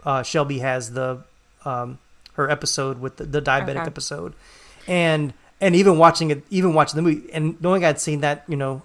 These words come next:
Speaker 1: I've seen the scene so many times at the theater, uh, you know, the, the play theater, and then seeing it on film again, it's
Speaker 2: Mm-hmm.
Speaker 1: just,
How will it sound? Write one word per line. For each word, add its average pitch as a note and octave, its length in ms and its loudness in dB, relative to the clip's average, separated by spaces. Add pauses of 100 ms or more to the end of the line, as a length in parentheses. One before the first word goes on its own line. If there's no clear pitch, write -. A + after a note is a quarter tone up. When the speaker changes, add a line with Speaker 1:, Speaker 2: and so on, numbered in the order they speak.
Speaker 1:
I've C3+ 140 -4
seen E3 180 -2
the D#3 60 -2
scene D3+ 280 -2
so C#3+ 120 -8
many D3 120 -2
times C#3+ 380 -4
at D#3 60 -14
the C3 80 -12
theater, D3+ 480 0 (420)
uh, C3+ 260 0
you D3+ 60 -4
know, C#3 140 -2
the, C3+ 240 -6
the C#3 120 -8
play E3+ 260 2
theater, C#3+ 360 0
and C3 140 -2
then C3+ 140 -4
seeing D3+ 220 -2
it C#3+ 80 -4
on B2+ 140 -4
film D3+ 240 -2
again, C#3+ 240 -4
it's - 80 -6
Speaker 2:
Mm-hmm. D3 120 -2
Speaker 1:
just, D#3 140 -8